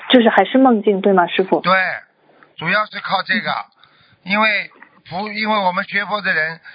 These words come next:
Speaker 2: 很多时候菩萨会给我们很多的那种，那种预示和提示，明白吗？
Speaker 1: 嗯，对的，对的，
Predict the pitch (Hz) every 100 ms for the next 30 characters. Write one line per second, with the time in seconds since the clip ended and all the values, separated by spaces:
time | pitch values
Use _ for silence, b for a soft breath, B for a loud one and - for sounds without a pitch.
0 | B - 160 208 208 196 190 - 170 196
1 | 185 185 170 170 165 170 147 135 143 170
2 | 160 135 - _ _ _ _ _ _ 160
3 | 151 135 131 135 151 139 131 135 - 190
4 | 175 - 180 165 135 143 - 139 139 -
5 | - 117 - _ _ _ _ _ _ -
6 | - _ 131 135 147 147 143 117 131 -
7 | 220 190 175 190 180